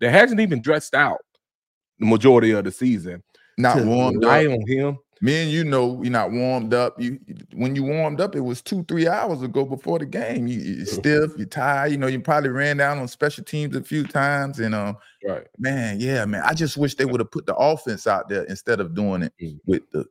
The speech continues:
Speaker 2: the, the punt, the special teams unit. You know, put the players, put Diggs out there, put Cooks out there. You know, let them
Speaker 1: Right.
Speaker 2: cook. You know what I mean? And let Kincaid
Speaker 1: Right.
Speaker 2: out there, go out there and, and, and, and do his thing against the safety and the linebackers, man. And, um, yeah, that was,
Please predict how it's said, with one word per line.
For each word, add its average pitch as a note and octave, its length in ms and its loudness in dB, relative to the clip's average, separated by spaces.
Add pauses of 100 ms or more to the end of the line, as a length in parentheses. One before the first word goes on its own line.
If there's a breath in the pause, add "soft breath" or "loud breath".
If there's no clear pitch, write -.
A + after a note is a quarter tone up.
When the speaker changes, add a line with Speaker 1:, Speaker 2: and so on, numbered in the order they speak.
(480)
Speaker 2:
the, - 180 -16
the - 80 -12
punt, - 360 2
the - 60 -16
special C#3 400 0
teams E2+ 400 -4
unit. F2+ 220 -4
You G#2+ 80 -4
know, A2+ 120 -2
put - 220 0
the - 80 -4
players, E3+ 320 0
put - 220 -4
Diggs E3 260 2
out G2+ 140 -2
there, - 100 0
put - 240 -4
Cooks G3 300 -2
out A#2 180 -10
there. F#2+ 180 -8 (300 soft breath)
You - 80 -4
know, - 100 2
let F#2 140 4
them G2+ 80 4
Speaker 1:
Right. F3+ 160 2
Speaker 2:
cook. E3 300 -4
You A2+ 80 -8
know D2+ 80 -4
what F2 140 -2
I D#2+ 40 -2
mean? F2+ 300 -4
And E3+ 100 -2
let - 160 0
Kincaid G3+ 320 -2
Speaker 1:
Right. F3+ 160 2
Speaker 2:
out D#3 160 -2
there, D3 140 -2
go E3 200 2
out C3+ 80 0
there D#3 100 2
and, B2+ 680 -6
and, E2+ 100 -6
and, C3 240 -6 (220 soft breath)
and A#2 160 2
do F3+ 140 4
his E3 120 0
thing E3 240 0
against D3 240 -2
the B2 80 -10
safety C#3+ 380 0
and A#2+ 100 -2
the A#2 40 -2
linebackers, A2 720 -2
man. B2 280 -4
And, A2+ 100 -2
um, G#2+ 220 -4
yeah, A2+ 160 -4
that C#3 180 2
was, A2+ 220 -8